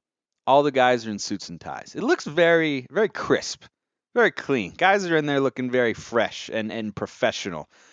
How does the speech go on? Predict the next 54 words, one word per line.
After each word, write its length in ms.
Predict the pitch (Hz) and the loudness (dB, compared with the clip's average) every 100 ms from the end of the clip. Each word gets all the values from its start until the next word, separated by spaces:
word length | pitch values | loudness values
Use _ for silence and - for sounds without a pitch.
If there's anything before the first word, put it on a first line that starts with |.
| _ | _
You 100 | 117 | -4
know, 180 | 123 127 | 0 0
I, 180 | 127 139 | 2 0
I 140 | 139 151 | 0 0
like 260 | 175 170 | 0 0
the 100 | 135 | -4
vibe 480 | 104 107 101 98 87 | 0 2 2 0 -4
that, 400 | 92 90 - - | -6 -6 -8 -6
uh, 300 | 95 85 78 - _ _ _ _ - | -4 -4 -6 -12 _ _ _ _ -2
that 160 | 113 | 0
that 240 | 104 92 85 | 2 -2 -4
gives 260 | 98 80 | -6 -6
off. 340 | 85 69 - - | -6 -6 -8 -8
Um, 480 | 98 104 98 90 92 _ | 0 2 0 -4 -12 _
also, 320 | 123 127 120 | 0 2 2
I, 380 | 104 117 113 110 | 2 2 2 0
uh, 320 | 101 98 95 | 0 0 0
I'm 120 | 92 98 | -2 -6
sure 200 | - 95 | -8 -6
many 240 | 95 87 | -8 -10
of 100 | 80 | -12
you 120 | 85 | -10
know, 180 | 92 90 | -8 -8
live 380 | 85 90 87 87 | -6 -6 -6 -10
in 160 | 87 85 | -12 -12
the 140 | 80 | -12
southern 380 | - 95 87 78 | -6 -6 -6 -6
part 300 | - 85 80 | 0 0 0
of 340 | 85 85 80 78 | -4 -4 -4 -10
the 180 | 80 76 | -12 -8
state 260 | - 85 | -4 -4
of 100 | 76 | -2
Utah, 380 | 104 147 80 85 - - - - _ | -4 0 2 2 0 -14 -20 -20 _
and, 500 | 110 107 107 107 104 | 4 6 6 4 4
uh, 460 | 104 101 101 98 92 | 6 8 8 6 6
right 260 | 110 123 | 6 4
now 420 | 113 131 117 107 113 | 2 0 2 2 0
it 240 | 110 - | -4 -2
is 480 | 110 107 101 - - | 0 0 -2 -6 -6
an 160 | 98 - | -6 -2
absolute 520 | 123 117 - 110 - | -2 -2 0 0 -2
torrential 440 | - 107 113 113 | -2 -2 -2 -4
downpour 540 | 92 101 117 123 90 87 | -4 -2 -2 -4 -4 -2
out 220 | 85 - | -2 -2
there, 240 | 85 95 | -2 -2
and 160 | 110 113 | -2 -6
I 100 | 120 | -10
feel 160 | 117 120 | -4 -2
like 140 | 113 | -2
I'm 140 | 110 107 | -4 -4
back 160 | 104 | -4
home 180 | 117 113 | -4 -4
at 80 | 117 | -2
Oregon. 300 | 110 76 | -4 -4